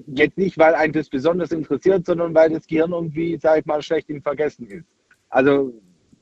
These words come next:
sch-, schlecht im Vergessen in dem Sinne, die Information ist ja unbewusst immer noch da. So, und jetzt denk ich da gar nicht dran. Aber wenn jetzt irgendwie drei, vier, fünf Wochen beim Friseur später irgendwie so einer erzählt was, dann wird es ja wieder getriggert.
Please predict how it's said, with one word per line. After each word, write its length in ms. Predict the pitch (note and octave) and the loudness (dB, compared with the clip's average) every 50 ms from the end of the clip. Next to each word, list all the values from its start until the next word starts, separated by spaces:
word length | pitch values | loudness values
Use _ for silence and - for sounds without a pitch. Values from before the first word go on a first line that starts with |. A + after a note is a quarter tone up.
| _ - A#2+ A#2 - _ - F#3+ | _ -20 -20 -20 -20 _ -20 -20
sch-, 600 | - - - C3 C#3+ C#3+ C#3 C#3+ C#3+ C#3 C3 A#2 | -18 -12 -8 -6 -6 -6 -4 -4 -4 -4 -4 -6
schlecht 340 | - - D3+ D#3 D#3+ D#3 - | -4 0 4 4 4 4 2
im 140 | D#3+ D3+ C3+ | 0 0 0
Vergessen 320 | - C3+ D#3 D#3+ D#3+ - D3 | 0 2 2 2 2 2 -2
in 80 | C#3+ | 0
dem 180 | B2+ D3+ D#3+ D3 | 2 2 2 2
Sinne, 220 | - D3+ D3+ C#3+ - - - - _ - | 0 0 0 0 -2 -4 -20 -20 _ -2
die 120 | - F3 D#3 | -2 0 0
Information 760 | E3 E3 C#3 - D3+ D3+ D#3 D3 C#3 - - E3+ E3+ F3+ F#3 | 0 -2 0 0 2 2 2 0 0 2 2 2 2 2 0
ist 200 | - D#3 C3 - | -4 -6 -4 0
ja 120 | D3 D3 | 2 2
unbewusst 500 | D3+ D#3+ F3 D#3+ D3+ D3+ C#3 C#3+ C#3 - | 2 2 -2 0 0 0 0 0 -4 -4
immer 220 | - D3 C#3+ C#3 C3+ | -6 -6 -6 -4 -2
noch 160 | C3+ B2 - | -4 -4 -4
da. 320 | - B2+ A#2+ A#2 G#2 F#2+ | 0 2 4 4 4 2
So, 240 | E2 - B2 B2+ A#2 | 0 -2 0 0 0
und 60 | G2+ _ _ _ _ - | 0 _ _ _ _ -6
jetzt 280 | - D3 D#3+ - - - | -2 -2 -2 -2 2 2
denk 220 | A3+ A#3 G3 - | 2 2 0 -6
ich 120 | D#3 - - | -8 -6 0
da 120 | C#3+ B2 | 0 0
gar 220 | A#2+ A2 A2+ G#2+ G#2 | 2 2 0 -2 -2
nicht 200 | G2 F#2 _ - | -4 -10 _ -10
dran. 220 | - F2 F2 E2+ _ _ _ _ _ - | -10 -10 -10 -12 _ _ _ _ _ -8
Aber 280 | - B2 D#3 D#3 E3 D#3+ | -2 0 0 2 0 -2
wenn 140 | E3 F3 F#3 | -2 -2 -4
jetzt 260 | F#3 F3+ - _ _ _ _ _ - | -4 -6 -6 _ _ _ _ _ -8
irgendwie 300 | - G3 G#3 F3 G3 F3 | -6 -6 -6 -6 -8 -6
drei, 200 | - E3+ G3+ A3 | -2 -2 -2 -2
vier, 220 | G#3 - A3 G#3 F3+ | -2 -2 -4 -4 -4
fünf 240 | - G#3 F#3+ - | -4 -8 -8 -2
Wochen 260 | - G#3 G3+ G3 G3+ E3 | -2 -2 -2 -2 -2 -2
beim 200 | F#3 F3+ F#3 E3 | -2 -2 -2 -2
Friseur 360 | - F#3+ F3 - G3+ G3+ G3 | -8 -8 -6 -2 -2 -2 -2
später 360 | - - - C3 B2 A#2 A2 | -4 -2 -2 -2 -2 -2 -6
irgendwie 500 | G#2 A2+ C3 F3 F#3 E3+ - D#3 F3 F3 | -10 -8 -8 -10 -10 -10 -6 -6 -6 -4
so 160 | D#3+ - F3 F3+ | -2 -2 -2 0
einer 260 | D3 D#3+ E3+ F3 E3+ | 0 0 -2 -2 -4
erzählt 360 | - D#3+ - - D#3+ D3 C3+ - | -6 -8 -6 -6 -8 -8 -8 -10
was, 180 | G#2+ G2 F2+ _ _ _ _ _ _ _ | -12 -12 -12 _ _ _ _ _ _ _
dann 240 | - D#3 F3+ G3+ F#3 | 2 2 2 2 0
wird 140 | G3+ F3+ | -2 -2
es 120 | G3+ F#3+ - | -2 -2 2
ja 180 | F#3+ F3 F3 | 2 2 2
wieder 280 | D#3+ F#3 F3+ F3 F3+ E3 | 2 0 0 0 -2 -2
getriggert. 640 | - - D#3+ - - F#3 G#3+ A3 A3 A#3+ A#3+ - | -2 -4 -4 -2 2 2 2 2 2 0 0 -2